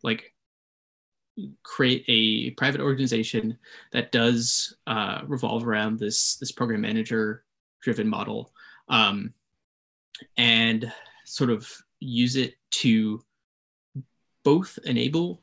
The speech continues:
more, more awesome stuff, but also hopefully sort of, like, uh, sh-, demonstrate a, a new institutional model, um,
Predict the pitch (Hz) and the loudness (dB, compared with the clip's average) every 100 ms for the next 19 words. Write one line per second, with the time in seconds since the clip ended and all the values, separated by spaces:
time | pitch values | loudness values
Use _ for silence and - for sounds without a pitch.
0 | - 151 139 139 139 147 139 143 147 165 | -8 -4 -2 -2 -4 -4 -4 -4 -4 -4
1 | - 214 - 139 - - _ _ 160 - | -2 -4 -2 -2 -2 -8 _ _ -6 -2
2 | 240 - 208 285 226 180 _ - - _ | -2 -2 -4 0 -2 -2 _ -20 -20 _
3 | - 185 156 - - - - 123 - - | -4 -2 -2 -10 -20 -20 -6 -4 -4 -12
4 | - - - _ - 120 110 104 - _ | -20 -20 -20 _ 2 4 4 2 -4 _
5 | _ _ - - - - - - - - | _ _ -6 -2 -2 -2 -4 -4 -6 -6
6 | 151 - _ _ 147 127 160 - 156 147 | -8 -8 _ _ 0 2 0 2 2 2
7 | 135 120 117 113 - 123 117 127 131 127 | 2 2 0 -2 -2 0 4 4 4 0
8 | - 127 123 143 139 - 117 101 - 208 | -2 -4 -2 -2 -2 0 0 0 -4 -8
9 | - - - - 135 110 113 | -10 -20 -20 -2 0 2 0